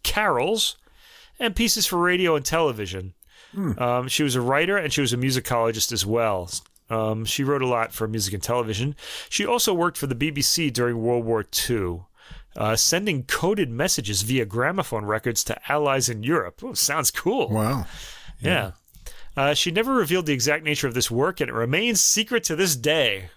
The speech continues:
Speaker 1: which
Speaker 2: Hmm.
Speaker 1: really should, uh, make her more interesting as a composer as well. Uh, this piece was composed in response to a request from the California Harpist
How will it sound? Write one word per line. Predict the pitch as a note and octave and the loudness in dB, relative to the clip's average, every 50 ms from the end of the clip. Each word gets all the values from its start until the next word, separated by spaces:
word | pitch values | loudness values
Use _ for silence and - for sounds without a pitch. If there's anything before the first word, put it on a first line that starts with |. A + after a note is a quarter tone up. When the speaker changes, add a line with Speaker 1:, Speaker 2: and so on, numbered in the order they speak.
| - - - | -20 -10 -8
Speaker 1:
which | C3 B2+ - G#2 A#2+ G2+ | -4 0 2 2 2 2
Speaker 2:
Hmm. | - D3 | 2 2
Speaker 1:
really | D#3 D3+ C3+ | 2 2 2
should, | B2 - - D3 C3+ B2+ A2+ A#2+ | 2 2 2 0 0 0 0 0
uh, | A2+ A2 G#2+ G#2 G#2 G2 - _ _ _ _ - - - - - - - - - - - _ - | 0 0 0 0 -2 -4 -8 _ _ _ _ -20 -20 -20 -20 -20 -20 -20 -20 -20 -20 -18 _ -4
make | B2+ C#3 D3 C#3 - | 0 0 0 0 0
her | B2+ B2 A#2 | 0 -2 0
more | A#2+ B2+ B2 B2 | 0 0 0 2
interesting | C3 A#2 - - - B2 A#2 G#2+ G#2 | 2 2 2 0 2 0 -2 -2 -2
as | A2 G2+ G2+ | -2 -2 -2
a | G2 | -2
composer | G2 - - A#2+ A#2 G#2 A2 G#2 | -2 -2 0 0 0 0 0 -2
as | G2+ G2 | -2 0
well. | A2 B2 B2 A2+ G2 F#2+ - - - - - - - | 0 0 0 0 0 -4 -6 -10 -14 -16 -16 -12 -6
Uh, | - B2+ | -4 -2
this | D3+ G3 - | 0 0 0
piece | - - A3 G#3 - | 0 0 -2 0 0
was | - D3+ - | 0 0 0
composed | - C#3+ C3 - D3+ D#3 D3 - | 0 -2 0 0 0 0 0 0
in | B2 A#2+ | -2 -4
response | A#2 A#2 - - - - D#3 D#3+ D#3+ - - | -2 -2 -2 -2 0 0 0 0 0 0 0
to | - B2 | 0 0
a | A2+ | 0
request | G#2 G#2 G#2+ - - - D#3 D#3 D#3 - - | 0 0 -2 -4 -4 -2 -2 0 0 0 -2
from | - - A2+ | -4 -6 -6
the | A2 G#2 | -6 -4
California | - - C3+ C#3+ D3 C#3 - - C#3+ C3 C3 C3 C3 | -2 -2 0 0 0 0 -2 -2 -2 0 0 0 0
Harpist | A#2+ - - B2+ C3+ C3+ - D3 C3+ - - - - - | -2 -2 -2 -2 -2 -2 -2 -2 0 2 0 0 -2 -4